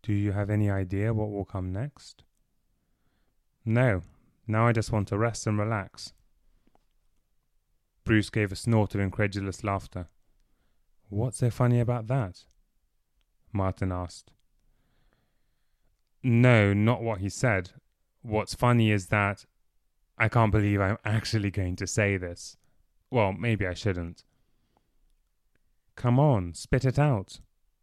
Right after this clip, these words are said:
Chris said. "All right, but I'm never going to hear the end of this."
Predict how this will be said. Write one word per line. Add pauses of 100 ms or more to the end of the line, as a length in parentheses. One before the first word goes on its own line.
(680)
Chris
said. (1080)
"All
right,
but
I'm
never
going
to
hear
the
end
of
this."